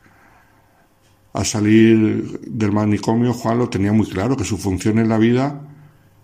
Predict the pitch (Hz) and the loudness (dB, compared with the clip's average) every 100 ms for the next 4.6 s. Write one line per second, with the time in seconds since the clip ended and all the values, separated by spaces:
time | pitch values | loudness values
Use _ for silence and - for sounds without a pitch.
0 | _ _ _ _ _ _ _ - 101 120 | _ _ _ _ _ _ _ -2 0 0
1 | 113 98 95 92 90 87 87 - - 98 | -2 -2 0 0 -2 -6 -10 -18 -10 -6
2 | 104 95 110 107 117 110 110 113 113 - | -4 0 0 2 0 0 2 2 0 -2
3 | 101 113 113 117 101 92 - 110 98 92 | 2 2 2 0 0 -2 -2 -2 0 -2
4 | 90 113 101 87 90 | 0 0 0 -2 -6